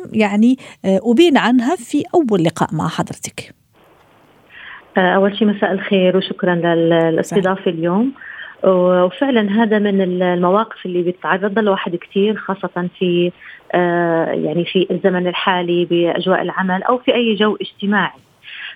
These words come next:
Speaker 2: فهون، آه، المهم نحن نبدأ بفكرة مهمة كتير، هي إني أنا ما حاول أكون شخص آخر، أنا بدي أكون على بساطتي وعلى طبيعتي، لأنه الناس سواء كانت واعية لهذا الشيء أو لا، الناس تقرأني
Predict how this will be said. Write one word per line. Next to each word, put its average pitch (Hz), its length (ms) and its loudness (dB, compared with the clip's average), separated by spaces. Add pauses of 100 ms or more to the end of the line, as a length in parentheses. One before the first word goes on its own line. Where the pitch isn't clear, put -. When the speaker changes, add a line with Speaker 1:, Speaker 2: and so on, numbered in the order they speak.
Speaker 2:
فهون، 285 920 2
آه، 226 340 0
المهم 240 480 2
نحن 240 220 0
نبدأ 220 440 -2
بفكرة 190 640 -4
مهمة 202 340 0
كتير، 214 320 -2
هي 202 340 0
إني 226 300 0 (360)
أنا 269 260 0 (300)
ما 285 160 2
حاول 269 360 -2
أكون 240 260 -4
شخص - 220 -8 (120)
آخر، 170 320 -4 (160)
أنا 226 100 2
بدي 190 160 -4
أكون 208 240 -2
على 196 200 0
بساطتي 226 680 -4
وعلى 196 300 2
طبيعتي، 196 600 -2 (320)
لأنه 269 240 2
الناس 330 300 2 (100)
سواء 269 340 0
كانت 247 440 -2
واعية 220 440 0
لهذا 190 240 -2
الشيء - 300 -2
أو 196 120 0
لا، 277 260 0
الناس 294 320 -2
تقرأني 208 540 -4